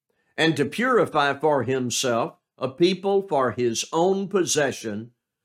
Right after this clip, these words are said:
who were zealous for good works." Remember,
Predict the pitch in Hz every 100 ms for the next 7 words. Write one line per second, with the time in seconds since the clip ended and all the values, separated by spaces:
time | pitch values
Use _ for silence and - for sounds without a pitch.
0 | _ - 170 143 113 92 147 180 139 131
1 | - 123 107 131 135 117 117 87 - -
2 | - _ _ _ _ _ _ _ _ _
3 | - 98 110 185 220 120 101 -